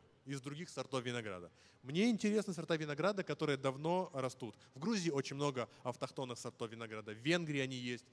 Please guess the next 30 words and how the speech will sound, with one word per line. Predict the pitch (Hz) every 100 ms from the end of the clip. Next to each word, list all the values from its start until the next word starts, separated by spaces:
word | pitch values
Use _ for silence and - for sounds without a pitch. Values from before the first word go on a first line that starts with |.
| - - 131
И, |
кстати, | - 180 190
на | 165
Закарпатье. | 151 156 151 - 117 - 92
В | 127
Украине | 147 170 208 156
же, | 156
э, | 147 143 135 131
мы | 139
забываем, | 143 143 151 220 269
что | - 131 - - 123
в |
Украине | 135 147 240 208
было | 160 175 127
два | 123 165 254 262 - -
истинно | 160 175 - 180
винных | 135 165 180 -
региона. | 147 135 156 117 90 73 - -
У | 123
нас | 160
просто | 170 156 -
после, | 135 156 151 156 147 135 135
э, | 131 127 123 120 120 113
борьбы | 135 135 151 139 117 - - - - - _ _ _ _ _ _
Горбачёва, | - 139 151 147 160 143 127
этого | 123 131
идиотского, | 131 143 139 135 120
когда | 127 123
выр-, | 139 147
вырубили | 135 120 139 131 127 120 117